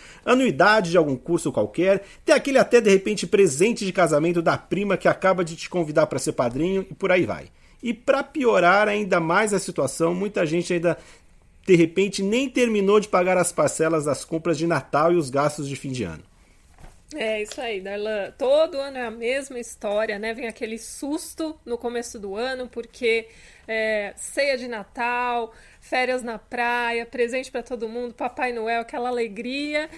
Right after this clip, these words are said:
Speaker 2: e todo mundo esquece ali do, daqueles gastos que aparecem.
Speaker 1: Aquele boletinho, né, que vai acumulando lá embaixo da porta, ficou em cima da penteadeira,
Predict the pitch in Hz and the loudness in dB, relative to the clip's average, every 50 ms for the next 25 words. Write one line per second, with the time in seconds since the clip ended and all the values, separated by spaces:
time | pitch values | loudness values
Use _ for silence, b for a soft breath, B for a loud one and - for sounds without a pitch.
0 | B B B - 254 - - 277 262 285 285 285 277 277 254 302 - - - - | B B B -16 -12 -6 -4 -4 -4 -4 -8 -10 -10 -10 -10 -10 -12 -12 -10 -6
1 | 349 277 269 285 320 - - - 339 285 262 247 262 269 247 262 269 277 269 262 | -4 -2 -2 -2 -4 -4 -6 -6 -6 -6 -6 -6 -10 -8 -4 -4 -2 -2 -2 -4
2 | 254 220 202 240 233 - 311 262 269 247 226 220 247 - 226 - - - 277 247 | -6 -4 -4 -4 -4 -4 -6 -8 -8 -8 -4 -4 -4 -4 -4 -8 -12 -16 -16 -16
3 | - - 294 247 - - 262 240 226 226 214 196 175 151 196 202 180 156 127 - | -14 -10 -10 -10 -6 -4 -2 0 2 4 4 4 4 4 6 6 8 8 6 4
4 | - - 165 160 147 135 120 117 123 123 - 135 135 139 135 - 147 135 110 107 | 2 0 2 2 4 4 2 2 2 2 4 6 6 6 6 4 0 0 0 0
5 | 120 123 123 120 110 110 110 117 117 117 110 110 110 - - 110 98 - - 117 | 2 2 2 2 0 0 2 2 2 2 2 0 0 -2 -2 -4 -6 -6 -2 0
6 | 120 127 123 123 117 113 113 104 - 117 - 117 104 - - 110 104 104 101 101 | 2 2 4 2 2 0 -2 -6 -6 -6 -6 -6 -6 -4 -4 -6 -6 -6 -6 -8
7 | 95 - 107 98 - 107 92 85 101 117 120 123 120 117 110 107 | -8 -8 -10 -8 -8 -8 -8 -6 -6 -4 -2 -2 -2 -2 -2 -2